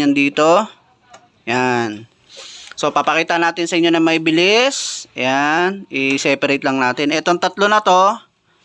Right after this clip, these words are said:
Etong tatlo na nandito, hiwalay natin yung isa na yan. Ayan, nakaganyan. So, eto, etong dulo na to, etong malaking dilaw na to, eto yung, ah, power, sa power key line, okay? Sa susian, and then eto yung kanyang park.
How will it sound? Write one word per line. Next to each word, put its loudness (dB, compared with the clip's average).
Etong 0
tatlo 0
na 2
nandito, 0
hiwalay 0
natin -4
yung -6
isa -4
na -4
yan. -4
Ayan, -2
nakaganyan. -8
So, -6
eto, 2
etong -2
dulo 2
na 2
to, 0
etong 2
malaking 0
dilaw 2
na 2
to, 2
eto -2
yung, 2
ah, 0
power, 4
sa 2
power 0
key 2
line, 0
okay? 0
Sa -4
susian, 0
and -4
then -2
eto -2
yung 0
kanyang -2
park. -2